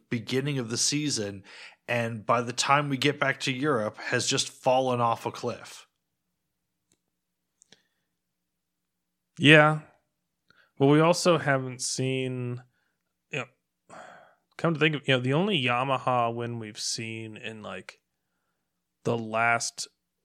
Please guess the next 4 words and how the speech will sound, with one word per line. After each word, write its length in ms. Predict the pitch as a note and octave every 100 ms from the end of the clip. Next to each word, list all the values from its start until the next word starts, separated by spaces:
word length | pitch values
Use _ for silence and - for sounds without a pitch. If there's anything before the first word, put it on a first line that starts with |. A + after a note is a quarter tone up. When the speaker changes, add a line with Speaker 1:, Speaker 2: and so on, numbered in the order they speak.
| -
Speaker 2:
eight 400 | C#3+ B2 B2+ -
years 800 | A2+ A#2 A2 F#2+ F#2+ G2 - - _ _ _ _ _ _ _ _ _ _ _ _ _
was 200 | A#2 A#2
Lorenzo. 800 | A2+ G#2 G2 G2+ - C#4+ C4